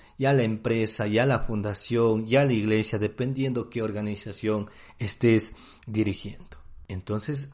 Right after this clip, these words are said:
en conclusión, en esta primera parte, cualquier país que esté atravesando una crisis económica fuerte, no le servirá la misma receta que utilizó el presidente Roosevelt, como te dije,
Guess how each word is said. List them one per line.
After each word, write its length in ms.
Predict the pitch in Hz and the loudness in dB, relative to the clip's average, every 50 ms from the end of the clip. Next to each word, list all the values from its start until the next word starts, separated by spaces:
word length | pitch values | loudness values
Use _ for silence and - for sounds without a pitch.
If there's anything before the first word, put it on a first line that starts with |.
| - - - | -18 -14 -8
en 220 | - 139 135 135 131 | -2 0 0 0 0
conclusión, 640 | 139 131 123 123 - 131 127 127 - - 220 196 156 | 0 -2 -4 -2 -2 -2 -2 -2 0 2 2 4 4
en 140 | 120 110 104 | 4 2 2
esta 260 | 98 - 110 98 - | 0 -2 -4 -6 -4
primera 420 | - 107 101 107 107 98 92 - | -2 -2 0 0 0 0 -2 -4
parte, 460 | - - - - - _ - - _ _ _ - _ _ - _ _ | -8 -16 -16 -16 -20 _ -20 -20 _ _ _ -20 _ _ -20 _ _
cualquier 540 | - - - 190 180 - - 277 285 240 - | -2 0 0 0 0 0 0 0 0 0 0
país 480 | - 135 127 127 135 139 139 139 - - | 0 2 2 4 4 4 2 2 0 -4
que 100 | - 113 | -6 -8
esté 300 | 101 - - - 131 120 | -8 -6 -4 -2 0 0
atravesando 680 | 113 - - 107 107 104 107 - - 127 123 127 123 | 0 -2 -2 -2 -2 -2 -2 -2 -2 0 0 2 2
una 200 | 120 104 98 90 | 2 0 -2 -2
crisis 360 | - 117 110 - - 120 98 104 | -4 -6 -6 -6 -6 -8 -6 -6
económica 680 | 101 - - 107 107 110 110 113 107 104 - 95 87 | -8 -8 -6 -4 -2 -2 0 -2 -2 -2 -4 -6 -6
fuerte, 580 | - - 113 110 110 110 - - 156 160 165 - - - - - - - - - - | -6 -2 0 2 2 0 0 -4 -6 -8 -8 -10 -20 -20 -20 -20 -20 -20 -16 -6 -2
no 280 | 175 180 202 233 262 254 | 0 2 4 4 4 4
le 240 | 202 165 143 131 120 | 4 2 2 0 -2
servirá 440 | - - 151 139 135 143 151 170 175 | -2 -2 0 0 2 2 2 2 2
la 140 | 151 117 107 | 2 0 0
misma 320 | 117 135 147 151 127 107 | 0 -2 -2 -2 -2 -2
receta 480 | 107 104 98 - 135 127 127 - 101 - | -2 -4 -6 -4 -6 -6 -4 -6 -10 -8
que 80 | - | -8
utilizó 720 | 104 98 - 104 101 101 98 - - 127 113 110 110 110 - - - - - - - - | -12 -8 -6 -6 -6 -6 -8 -6 -4 -2 -2 -2 -2 -6 -10 -20 -20 -20 -20 -20 -12 -8
el 100 | - 107 | -8 -8
presidente 600 | 101 - 104 95 - - 107 110 107 101 - 107 95 | -6 -4 -6 -6 -4 -2 0 0 0 0 -2 -4 -2
Roosevelt, 400 | 101 110 104 98 98 98 92 - | 0 0 0 0 -2 -4 -8 -6
como 220 | - 98 92 - | -8 -10 -10 -10
te 120 | - 98 95 | -12 -14 -14
dije, 320 | 101 - - - - | -14 -16 -18 -20 -20